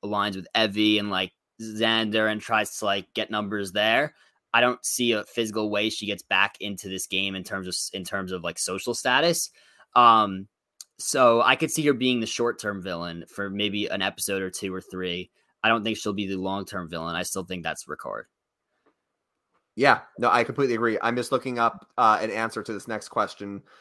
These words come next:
Speaker 2: Um, uh, basically,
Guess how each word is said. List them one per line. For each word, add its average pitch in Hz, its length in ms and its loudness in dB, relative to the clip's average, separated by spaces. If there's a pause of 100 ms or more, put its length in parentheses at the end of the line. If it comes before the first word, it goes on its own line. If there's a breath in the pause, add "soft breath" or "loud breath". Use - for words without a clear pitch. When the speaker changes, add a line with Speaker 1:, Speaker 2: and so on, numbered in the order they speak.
(200 soft breath)
Speaker 2:
Um, 101 460 2 (1120 loud breath)
uh, 98 300 4
basically, 113 920 -2